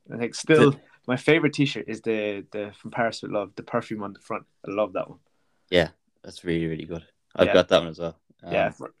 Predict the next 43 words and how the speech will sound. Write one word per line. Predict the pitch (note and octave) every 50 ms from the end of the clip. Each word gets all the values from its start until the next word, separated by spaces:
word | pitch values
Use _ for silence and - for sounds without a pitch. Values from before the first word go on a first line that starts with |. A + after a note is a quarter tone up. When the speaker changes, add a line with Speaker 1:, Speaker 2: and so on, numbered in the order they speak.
| - -
Speaker 1:
for, | D3+ -
if | - F3+ E3+ C#3
Robbie's | E3 F3 F3+ F#3+ F3 F#3+ F#3 D#3+ B2
listening, | C3+ D3 D#3+ D3+ - - D3 D#3+ E3 E3 - _ _ _ _ _ _
like, | - A2+ A2 - _ _ _ _ _ _ _ _ _
re-release | A2+ A#2 C3+ D3+ D3 C3+ B2+ B2+ C3+ D3 D3 -
those | - - D3 D#3+ E3+ F3+ F#3+ - - _ _ _ _ _ _
so | - - B2
I | A#2
can | A#2+ C3 A#2+
buy | B2 B2+ C3
more. | C#3 C#3 C3 C3 C#3 D#3 F3
Speaker 2:
<laughs> | E3+ - - - D#3 D3 -
Yeah. | E3+ D#3 C3 A#2+ - A#3 - - - - - C3
Speaker 1:
<laughs> | - -
I | D3+
could | - - D#3+ -
do | - D#3+ D#3+
it | D#3+ C3+
another | C3 C3 C#3 D3+ D3+ E3+
one. | F#3 G3+ G#3+ A3 A3+ -
<laughs> | - E3 - - G3+ -
Speaker 2:
But | A#3 - - G#3+ - - A2+
it's | B2+ B2+ A#2+
lovely, | B2+ A#2+ A#2 G#2
like, | F#2+ F#2
the | - F#2
quality | - A2 G#2 A2+ A#2+ A#2+ A2+ A2
of | G2+ -
the | F#2
shirts, | - - F#2 F#2+ F#2+ - -
and, | - - G2+
like, | G2+ F#2+
even | - A#2+ B2+ B2
since | A2+ - B2 B2 C3+ -
then, | - A2 A#2 A2 F#2
the | F2
quality | - - F#2 F#2 G#2 G2+ G2 F#2 F2+
has | F2+ F2+ F2 -
gone | - F2+ E2+ F2
up | F2 -
another | F2 F2 F2 F2 E2 E2
level, | E2+ F2+ F2 F2 E2